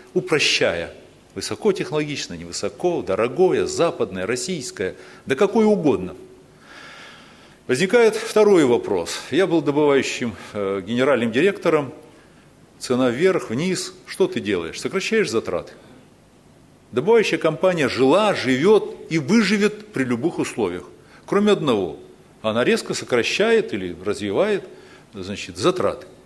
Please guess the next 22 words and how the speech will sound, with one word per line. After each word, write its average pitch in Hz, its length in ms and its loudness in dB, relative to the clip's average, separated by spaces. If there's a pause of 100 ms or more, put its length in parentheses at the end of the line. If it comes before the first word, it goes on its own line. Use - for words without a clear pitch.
(520)
Затраты 196 400 0
ударяют 185 400 4
почему? 196 300 -2
По - 140 0
бурению, 185 400 2
обустройству. - 560 -10 (160)
<clears throat> - 260 0
Ну, 180 140 2
в 185 100 -4
первую 147 320 6
очередь. - 320 -4
Ну, 131 80 -2
что 147 220 0
сидишь 120 420 -4
с - 60 -14
ручкой 139 340 -2
делая? 101 340 -2 (360)
Где 170 200 4
основные 117 340 0
затраты? 92 400 -8
Конечно, 214 340 -4
бурение. 95 380 -4